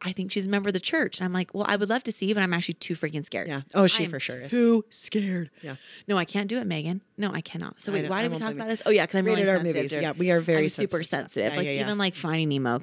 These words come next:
Speaker 1: sometimes scares me.
Speaker 2: <laughs>
Speaker 1: But, um, no, so I like that.
Speaker 2: Mm-hmm.
Speaker 1: But I also wonder if a kid, if you want a kid to watch a show at a play date, why don't we call the parent and be like, "Hey, can your child come over to watch Stranger Things? Can you come over and watch that
Speaker 2: Or
Speaker 1: tonight?" <laughs>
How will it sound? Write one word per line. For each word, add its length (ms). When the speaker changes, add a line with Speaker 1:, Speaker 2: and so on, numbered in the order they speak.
Speaker 1:
sometimes 380
scares 260
me. 80
Speaker 2:
<laughs> 220
Speaker 1:
But, 200
um, 400
no, 220
so 460
I 80
like 260
that. 300
Speaker 2:
Mm-hmm. 260
Speaker 1:
But 240
I 180
also 260
wonder 480
if 140
a 40
kid, 340
if 160
you 80
want 160
a 40
kid 140
to 60
watch 180
a 40
show 280
at 60
a 40
play 200
date, 180
why 200
don't 120
we 80
call 280
the 60
parent 220
and 60
be 80
like, 100
"Hey, 340
can 200
your 200
child 400
come 160
over 200
to 80
watch 400
Stranger 400
Things? 540
Can 160
you 100
come 200
over 160
and 100
watch 120
that 320
Speaker 2:
Or 120
Speaker 1:
tonight?" 380
<laughs> 120